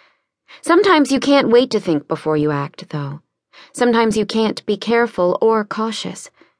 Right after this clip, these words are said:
And sometimes you need to know when a risk is too great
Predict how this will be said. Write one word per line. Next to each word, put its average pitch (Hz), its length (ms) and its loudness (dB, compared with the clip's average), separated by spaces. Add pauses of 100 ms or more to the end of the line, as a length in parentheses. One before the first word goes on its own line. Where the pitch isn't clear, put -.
(440)
And 254 160 0
sometimes 262 680 2
you 233 160 2
need 269 220 2
to 247 100 0
know 180 260 2
when 180 180 2
a 170 80 0
risk 196 400 -4
is 156 260 -4
too 262 320 -2
great 160 480 -6